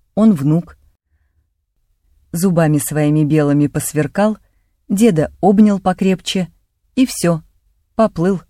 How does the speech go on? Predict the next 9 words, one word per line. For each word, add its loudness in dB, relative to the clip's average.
ворчливый -2
лев. -4
А -2
я? -6
Не 4
купится -4
грозный 0
мамин 2
муж -2